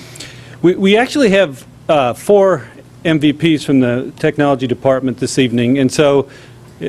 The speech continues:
in the interest of efficiency, I thought I'd say a few things about them all and then talk about, a little bit about them individually. You know, on behalf of the division, we'd like to thank all those who nominated these hardworking people. We think that modern and reliable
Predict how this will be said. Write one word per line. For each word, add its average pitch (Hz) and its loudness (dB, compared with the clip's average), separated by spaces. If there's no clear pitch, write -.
in 151 2
the 160 4
interest 175 -4
of 160 0
efficiency, 156 0
I 139 2
thought 165 2
I'd 151 -2
say 156 2
a 135 0
few 175 -2
things 165 -2
about 143 0
them 139 2
all 151 2
and 131 0
then 131 -2
talk 135 -2
about, 131 -2
a 143 -2
little 139 0
bit 139 2
about 127 0
them 131 2
individually. 123 0
You 160 2
know, 160 2
on 156 0
behalf 156 0
of 156 0
the 127 2
division, 143 0
we'd 139 4
like 147 0
to 139 -4
thank 143 -2
all 135 0
those 131 0
who 143 0
nominated 127 0
these 120 -2
hardworking 123 -2
people. 117 -2
We 180 2
think 202 -2
that 143 2
modern 151 2
and 139 2
reliable 139 2